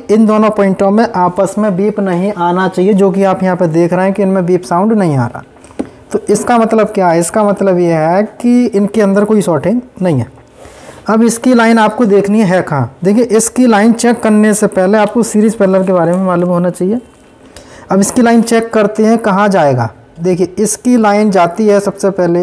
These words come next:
यहाँ पे जा रहा है, इधर नहीं जा रहा, यहाँ पहुँचा, यहाँ पे पहुँचा,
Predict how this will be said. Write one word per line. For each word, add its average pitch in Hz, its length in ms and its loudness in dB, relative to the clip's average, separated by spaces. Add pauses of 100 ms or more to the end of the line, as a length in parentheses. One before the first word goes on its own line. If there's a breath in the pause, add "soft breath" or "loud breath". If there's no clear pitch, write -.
(600)
यहाँ 185 200 0
पे 180 140 0
जा 143 140 0
रहा 175 120 -4
है, - 140 -8 (1300)
इधर 190 200 2
नहीं 226 220 2
जा 220 180 2
रहा, 226 180 0 (1120)
यहाँ 185 260 0
पहुँचा, 208 360 -2 (2000)
यहाँ 180 280 2
पे 208 140 0
पहुँचा, 208 400 0